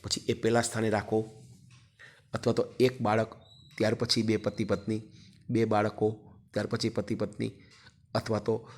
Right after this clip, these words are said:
સૌથી છેલ્લે પતિ પત્ની બેસે અને આગળ ત્રણ બાળકો બેસે તો ચાલશે. તો એ રીતે જો મેં તમને અહીંયા એક ઉદાહરણ, એની જગ્યા ગણી અને તમને એક સમજાવેલું છે. ઘટના એની ઉપર જુઓ, પાંચ બોક્સ બનાવેલા છે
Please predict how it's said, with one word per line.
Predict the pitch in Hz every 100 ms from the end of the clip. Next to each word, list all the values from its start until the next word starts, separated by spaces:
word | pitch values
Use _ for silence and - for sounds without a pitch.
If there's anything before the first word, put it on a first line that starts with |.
| -
સૌથી | - 120 -
છેલ્લે | 113 - 123 123
પતિ | 123 -
પત્ની | 117 98 104
બેસે | 92 92 95
અને | - 92
આગળ | 80 113 117
ત્રણ | - - - 107
બાળકો | 98 101 101
બેસે | 95 90 -
તો | - - 101
ચાલશે. | 87 85 - - - - - - - - - -
તો | - -
એ | 170
રીતે | 175 160 151
જો | 135 135 - -
મેં | 120
તમને | 123 127
અહીંયા | 127 120 117 120 - - - - - - - - - -
એક | - - - - - - -
ઉદાહરણ, | 139 131 117 113 98 - - - - -
એની | 117 107
જગ્યા | - 120 135 117 - - - -
ગણી | 110 113 113
અને | 101 101
તમને | 101 101 104 98
એક | -
સમજાવેલું | 101 101 98 95 95
છે. | 92 101
ઘટના | - 107 120 107 -
એની | 110 110
ઉપર | 95 - 120
જુઓ, | 123 135 98 - - - - -
પાંચ | 113 117 -
બોક્સ | 117 - -
બનાવેલા | 92 85 82 82
છે | 73